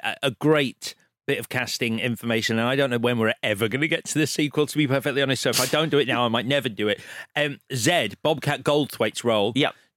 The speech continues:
Speaker 1: Do you, do you know who was offered that role and
Speaker 2: <laughs>
Speaker 1: turned it down? Bill Paxton.
Speaker 2: I was gonna say Bill Paxton, 'cause he plays that in
Speaker 1: Terminator,
Speaker 2: Terminator.
Speaker 1: yeah.
Speaker 2: I wish I'd
Speaker 1: Yeah.
Speaker 2: shut it down.
Speaker 1: So he, he decided not to play Zed in Police Academy,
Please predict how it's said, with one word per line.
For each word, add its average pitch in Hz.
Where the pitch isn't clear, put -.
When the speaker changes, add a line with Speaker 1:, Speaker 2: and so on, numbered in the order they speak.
Speaker 1:
Do 135
you, -
do 139
you 170
know 151
who 127
was 127
offered 151
that 127
role 107
and 139
Speaker 2:
<laughs> 131
Speaker 1:
turned 123
it 117
down? 120
Bill 185
Paxton. -
Speaker 2:
I 370
was 370
gonna 381
say 392
Bill 381
Paxton, 269
'cause 247
he 285
plays 320
that 254
in 277
Speaker 1:
Terminator, 220
Speaker 2:
Terminator. 135
Speaker 1:
yeah. 175
Speaker 2:
I -
wish 339
I'd 277
Speaker 1:
Yeah. 208
Speaker 2:
shut -
it -
down. 302
Speaker 1:
So 175
he, 170
he 156
decided 156
not 190
to -
play 143
Zed 123
in 123
Police 120
Academy, 123